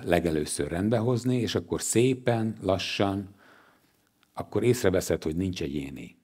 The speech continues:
és nincs páros. Hanem ez van. Pillanatról pillanatra, és akkor látod pillanatról pillanatra, akár párosban, akár csoportosban, mi a szituáció, mi a kapcsolat, és mit cselekedj.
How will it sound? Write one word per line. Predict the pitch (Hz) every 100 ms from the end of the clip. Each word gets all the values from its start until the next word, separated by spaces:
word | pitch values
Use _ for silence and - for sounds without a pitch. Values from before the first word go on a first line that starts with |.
| _
és | - -
nincs | 80 -
páros. | - 67 62 - - - - _ _ _ _ _ _ _ _ _ _ _ _ _ _
Hanem | 80 82
ez | 87 85
van. | 78 73 - - _ _ _ _ _ _ _ - - - - - - - _ _ _ _ _ _ _ _
Pillanatról | - 107 98 92 - 80
pillanatra, | - 101 117 127 127 127 131 127 - - - _ _ _ -
és | -
akkor | 104 - 104 98 - -
látod | 98 123 110 85 - 85 92 90
pillanatról | - - 104 107 95 - 82
pillanatra, | 95 95 95 90 - 90 - _
akár | 110 - 113 110 -
párosban, | 110 107 101 90 90
akár | 87 98 95 85
csoportosban, | - 95 - 85 - 87 - 92 85 85 -
mi | - 110
a | 82
szituáció, | 107 104 123 117 107 - 107 101 104
mi | 104 85
a | -
kapcsolat, | 95 - - 90 90
és | 82
mit | 87 87
cselekedj. | - 82 71 - 62 64 -